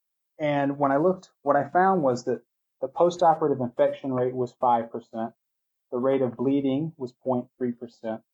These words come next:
hematoma, two point four percent, necrosis, three percent, and dehiscence, point nine percent.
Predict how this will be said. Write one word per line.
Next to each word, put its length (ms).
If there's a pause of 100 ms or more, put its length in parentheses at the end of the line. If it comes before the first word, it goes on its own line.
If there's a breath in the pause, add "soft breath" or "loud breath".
(560)
hematoma, 720
two 140
point 320 (100)
four 160
percent, 460 (640)
necrosis, 800 (340)
three 140
percent, 480 (120)
and 100
dehiscence, 580 (100)
point 220
nine 280
percent. 440